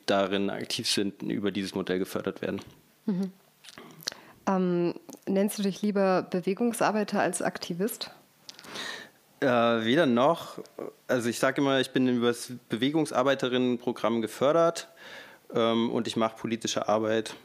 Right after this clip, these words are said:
Speaker 1: Ich
Speaker 2: Mhm.
Speaker 1: glaub, so Selbstbezeichnungen sind oft nicht so hilfreich, weil die dazu führen können, also so, sowohl Bewegungsarbeiter als auch Aktivist würden dazu führen, dass ich so eine Sphäre des Politischen aufmache, in der ich zuständig dafür bin, be-,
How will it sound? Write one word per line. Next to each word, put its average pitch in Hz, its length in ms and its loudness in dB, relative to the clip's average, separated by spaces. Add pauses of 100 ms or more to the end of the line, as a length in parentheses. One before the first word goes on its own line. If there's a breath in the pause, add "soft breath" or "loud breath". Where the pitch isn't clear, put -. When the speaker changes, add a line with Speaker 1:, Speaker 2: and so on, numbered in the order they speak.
(300)
Speaker 1:
Ich 113 140 -6
Speaker 2:
Mhm. 190 40 -2
Speaker 1:
glaub, 110 240 -2
so 107 640 2
Selbstbezeichnungen 113 1160 0 (180)
sind 117 460 -4
oft 110 240 0
nicht 117 140 -2
so 110 100 -2
hilfreich, 107 640 -2
weil 104 220 0
die 101 300 -4 (680 loud breath)
dazu 110 300 -4
führen 113 320 0
können, 107 320 -2
also 107 200 0
so, 104 380 -4
sowohl 117 380 0
Bewegungsarbeiter 113 640 0
als 107 220 0
auch 110 200 -2 (400 loud breath)
Aktivist - 560 -4
würden 117 200 0
dazu 110 200 -4
führen, 113 300 -2
dass 104 160 -2
ich 104 140 -2
so 110 100 0
eine 104 360 0 (300 loud breath)
Sphäre 117 480 2
des 110 120 -4
Politischen 120 500 -2
aufmache, 107 560 0
in 104 260 0
der 104 260 0
ich - 260 -4
zuständig 104 560 0
dafür 107 240 0
bin, 107 360 0
be-, 110 120 -4